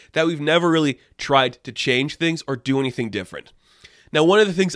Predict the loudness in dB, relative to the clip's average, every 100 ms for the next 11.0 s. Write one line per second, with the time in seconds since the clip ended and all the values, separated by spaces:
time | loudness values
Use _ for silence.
0 | 2 2 4 4 4 2 0 -2 -2 0
1 | 0 0 -4 -4 0 -2 0 -4 -4 -6
2 | -4 -4 0 0 -2 -16 -20 -8 -2 0
3 | 0 0 0 2 2 2 0 2 4 2
4 | -2 -4 -4 -2 -2 2 0 0 0 0
5 | 0 -2 0 2 4 2 2 -2 0 2
6 | 2 0 -2 -6 -20 -20 _ 2 2 2
7 | 2 2 2 4 4 4 0 0 0 2
8 | 4 2 0 2 4 2 2 -2 -6 -4
9 | -2 -2 -4 -14 -20 -20 _ -10 0 4
10 | 6 4 0 0 4 8 8 6 4